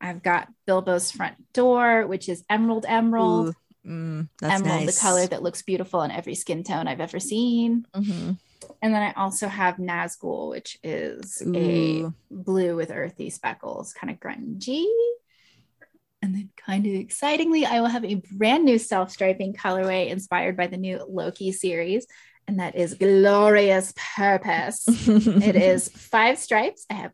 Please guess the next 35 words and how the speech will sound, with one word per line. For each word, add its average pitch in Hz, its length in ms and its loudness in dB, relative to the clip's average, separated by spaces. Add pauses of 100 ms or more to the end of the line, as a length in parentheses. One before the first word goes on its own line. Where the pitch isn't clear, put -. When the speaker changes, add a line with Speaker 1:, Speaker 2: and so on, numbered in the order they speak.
Speaker 1:
black, 285 400 4
mustard, 226 540 2
and 190 180 -4
three 190 160 2
different 175 260 -4
shades - 260 -6
of - 100 -16
green. - 300 -14 (960)
Speaker 2:
Gotta 214 200 6
have 208 160 2
Speaker 1:
It's 185 80 -4
Speaker 2:
green. 180 280 0 (680)
Speaker 1:
so - 280 -2
much 160 220 -6
green. - 400 -12 (100)
Green 254 280 4
for 233 160 0
our 185 140 2
god 131 240 -2
of 165 120 -10
mischief. - 460 -14 (140)
It's, 196 420 -6 (220)
it 196 120 -4
makes 175 240 -10
me 170 100 -6
very - 200 -4
happy. 233 580 0
And 180 140 -8
then 180 100 -6
I 180 60 -4
will 180 100 -4
have 180 340 -8
a - 100 -4
coordinating 240 600 -2
colorway, 220 680 -2